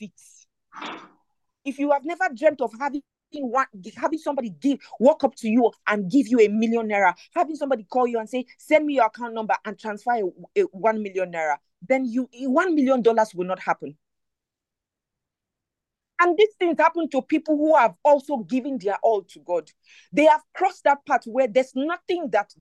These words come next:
they have that they cannot give. They have come through tests,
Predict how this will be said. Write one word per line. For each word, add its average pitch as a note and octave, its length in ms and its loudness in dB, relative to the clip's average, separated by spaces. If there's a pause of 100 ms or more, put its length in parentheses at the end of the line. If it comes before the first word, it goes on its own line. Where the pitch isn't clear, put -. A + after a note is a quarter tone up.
they G#3 140 0
have G3 320 -6
that F3+ 160 -4
they F3 80 -8
cannot F3+ 380 -10
give. D#3+ 260 -20 (600)
They C#4 120 6
have C4+ 200 4 (160)
come F4 340 2
through D4+ 200 -4 (200)
tests, - 460 0